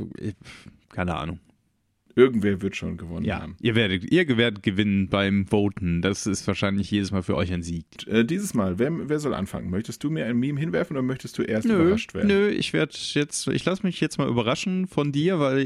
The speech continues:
Speaker 1: ich hab das letzte Mal vorgelegt.
Speaker 2: Ich habe, ähm, ein Meme rausgesucht. Und weil
Speaker 1: Mhm.
Speaker 2: letzte Woche Adrian zwei Memes hatte, habe ich gedacht, diese Woche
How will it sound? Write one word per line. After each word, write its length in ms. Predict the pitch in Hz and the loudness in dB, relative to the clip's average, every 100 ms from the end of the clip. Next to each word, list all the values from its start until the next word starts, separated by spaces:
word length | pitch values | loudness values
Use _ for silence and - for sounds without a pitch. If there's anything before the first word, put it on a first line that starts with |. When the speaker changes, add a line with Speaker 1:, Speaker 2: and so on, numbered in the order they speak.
| - | 0
Speaker 1:
ich 120 | - | -2
hab 120 | 139 | -2
das 160 | 135 - | -2 0
letzte 300 | 98 98 87 | -2 -2 -2
Mal 160 | 87 | -2
vorgelegt. 420 | 85 87 85 82 - | -2 -2 -2 -2 0
Speaker 2:
Ich 160 | 107 131 | 2 2
habe, 360 | 175 185 185 151 147 147 | 2 4 2 0 -2 -2
ähm, 220 | 147 151 | -4 -4
ein 120 | - 120 | 0 2
Meme 180 | 127 | 2
rausgesucht. 420 | 98 95 - 95 - - | 0 -4 -6 -10 -10 -2
Und 220 | 113 110 | 0 2
weil 160 | 113 | 2
Speaker 1:
Mhm. 40 | 131 | 2
Speaker 2:
letzte 300 | 147 139 123 | 2 0 0
Woche 300 | 123 - - | -2 -2 -2
Adrian 460 | 117 135 123 120 117 | 0 0 2 0 -2
zwei 220 | - 110 | 0 2
Memes 340 | 117 123 127 | 4 2 0
hatte, 200 | 110 120 | -2 0
habe 140 | 107 110 | -2 -2
ich 120 | - | -4
gedacht, 340 | 101 113 113 - | -2 -2 -2 0
diese 300 | 113 110 95 | 0 0 -2
Woche 460 | 98 - 104 104 | -4 -4 -4 -4